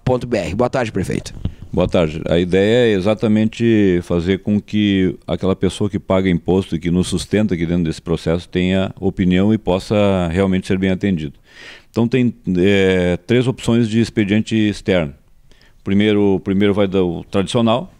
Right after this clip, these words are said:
Speaker 2: das oito e trinta às oi-, às onze e trinta, com intervalo para o almoço,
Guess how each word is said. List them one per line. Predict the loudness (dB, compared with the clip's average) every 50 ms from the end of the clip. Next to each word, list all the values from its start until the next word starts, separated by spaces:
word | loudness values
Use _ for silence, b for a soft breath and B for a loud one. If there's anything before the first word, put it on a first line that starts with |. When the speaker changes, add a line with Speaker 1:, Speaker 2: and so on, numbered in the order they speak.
| -20 -10
Speaker 2:
das | -4 -2 -2 0 2
oito | 0 -2 -2 -4
e | -6
trinta | -2 0 0 0 2 0 0
às | 0
oi-, | 0 -2 -2 -2
às | -2 -2 -4 -2
onze | -2 -4 -4 -4 -6
e |
trinta, | -6 -4 -2 -2 -2 -2 -4 -8 -12 -14 -16 -20 -20 _ -8
com | -4 -2 -2
intervalo | 0 0 -2 -2 0 0 0 -2 -2
para | -2 -2
o | -2
almoço, | 0 0 0 0 0 -2 -4 -6 -18